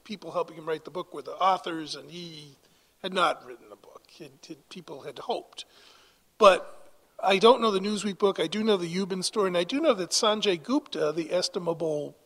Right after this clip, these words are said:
doctor of television, um, wrote a book, uh, two years ago in which he talked a lot about people waking up and miraculous recoveries, and we can never be sure who's really dead. The culture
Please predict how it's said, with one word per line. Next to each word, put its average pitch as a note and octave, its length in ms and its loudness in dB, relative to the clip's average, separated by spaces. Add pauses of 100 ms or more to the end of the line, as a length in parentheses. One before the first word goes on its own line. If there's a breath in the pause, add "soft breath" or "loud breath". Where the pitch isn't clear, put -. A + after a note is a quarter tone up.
(280)
doctor E3+ 360 6
of C#3+ 80 -8
television, F3+ 720 -2 (500 loud breath)
um, F3+ 520 8 (540 soft breath)
wrote F#3 200 10
a F3 40 6
book, F#3 360 6 (280)
uh, E3+ 300 4
two B3+ 200 -2
years A3 300 -2
ago E3 200 0
in E3+ 80 -2
which F3+ 140 -6
he F#3+ 80 -12
talked F#3 280 -6
a G#3 60 -10
lot C4+ 200 0
about G3+ 240 -6
people F3+ 280 -12
waking C#3 340 -14
up A3 200 -2
and E3+ 140 -12
miraculous E3+ 580 -6
recoveries, A3 580 -6
and F#3 120 -6
we F3+ 120 -8
can F#3 140 -14
never F3 220 -8
be E3 120 -16
sure E3+ 340 -8
who's D#3+ 260 -14
really E3 300 -12
dead. F#3 420 2 (480 loud breath)
The G#3 80 -6
culture - 720 2